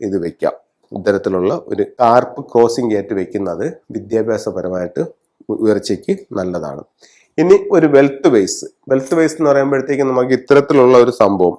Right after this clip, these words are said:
ഇതില് ചൈ-, ഒരു ഇൻഗോട്ട് ഉണ്ട്, ചൈനീസ് കോയിൻ ഉണ്ട്,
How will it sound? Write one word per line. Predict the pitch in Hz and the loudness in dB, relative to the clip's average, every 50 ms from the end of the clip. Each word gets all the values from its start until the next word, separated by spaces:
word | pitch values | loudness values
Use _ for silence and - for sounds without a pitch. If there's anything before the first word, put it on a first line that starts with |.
| - - | -4 -2
ഇതില് | 127 123 131 127 143 156 156 - - - - - - - - | 2 4 6 8 6 6 4 0 -6 -8 -8 -8 -8 -4 0
ചൈ-, | 139 123 120 123 131 135 - 151 131 | 4 6 6 6 6 4 4 4 4
ഒരു | 127 127 123 127 - - 123 | 6 6 6 4 4 2 0
ഇൻഗോട്ട് | 120 127 123 127 143 139 135 - - 107 | 2 2 4 6 8 8 8 6 4 4
ഉണ്ട്, | 101 101 101 156 175 - - - - - | 4 4 2 0 -2 -2 -6 -6 0 4
ചൈനീസ് | 127 117 120 127 127 131 127 131 - - | 6 6 8 8 6 6 4 2 0 2
കോയിൻ | 120 113 113 123 131 139 123 104 | 6 8 8 10 10 8 8 6
ഉണ്ട്, | 92 95 98 | 4 2 0